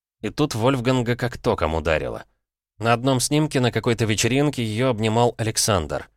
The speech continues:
Именно так он всегда просил называть себя, Александр. Они учились вместе в спецгруппе в школе разведки по работе с женщинами. Обольщение было их специализацией.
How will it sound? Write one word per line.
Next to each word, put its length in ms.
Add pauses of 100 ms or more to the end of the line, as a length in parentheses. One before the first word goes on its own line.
(400)
Именно 380
так 180
он 100
всегда 320
просил 380
называть 460
себя, 360 (280)
Александр. 760 (460)
Они 180
учились 440
вместе 400
в 80
спецгруппе 640
в 60
школе 320
разведки 480
по 160
работе 360
с 40
женщинами. 640 (400)
Обольщение 760
было 280
их 120
специализацией. 1040